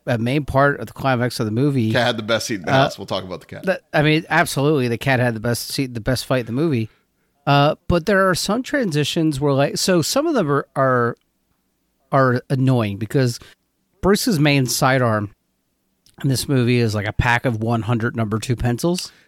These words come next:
Speaker 2: Yeah, they were wooden kung fu quills that he would throw
Speaker 1: Yeah.
Speaker 2: like darts.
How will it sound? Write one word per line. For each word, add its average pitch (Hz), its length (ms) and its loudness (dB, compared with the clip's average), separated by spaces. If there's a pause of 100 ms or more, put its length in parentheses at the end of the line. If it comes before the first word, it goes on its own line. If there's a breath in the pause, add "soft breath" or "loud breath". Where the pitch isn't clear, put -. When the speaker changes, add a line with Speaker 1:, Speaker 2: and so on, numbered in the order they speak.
Speaker 2:
Yeah, 139 340 2
they 139 100 2
were 139 140 2
wooden 156 580 -2
kung 143 300 -6
fu 127 220 -6
quills 98 800 -6
that 98 140 -6
he 113 100 -6
would 101 160 -8
throw - 160 -2
Speaker 1:
Yeah. 143 180 6
Speaker 2:
like 92 200 -4
darts. - 400 -4